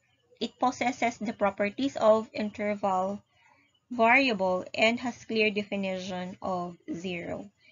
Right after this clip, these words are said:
So when we say ratio variable, uh, mayroon siyang clear definition of zero.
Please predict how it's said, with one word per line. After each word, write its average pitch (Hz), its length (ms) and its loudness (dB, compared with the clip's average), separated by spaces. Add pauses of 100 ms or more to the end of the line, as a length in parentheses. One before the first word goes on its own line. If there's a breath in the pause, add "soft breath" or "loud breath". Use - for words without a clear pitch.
(140 soft breath)
So 311 120 0
when 302 140 10
we 320 140 8
say 247 440 2
ratio 233 380 2
variable, 208 760 4 (1400)
uh, 170 880 2
mayroon 302 240 4
siyang 247 560 0
clear 247 240 6
definition 214 560 0
of 185 160 -2
zero. 175 480 -2